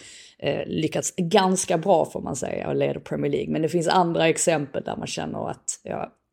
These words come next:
hust, Chelsea-hust, att, eh, de kanske borde se över sin egen verksamhet först innan man, ja,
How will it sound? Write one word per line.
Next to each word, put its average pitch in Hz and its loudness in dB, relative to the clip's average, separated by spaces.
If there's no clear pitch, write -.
hust, - 0
Chelsea-hust, 160 2
att, - -2
eh, 165 2
de - -10
kanske 170 0
borde 165 4
se - 8
över 180 10
sin 170 4
egen 151 4
verksamhet 151 -2
först - -6
innan - -8
man, - -8
ja, - -10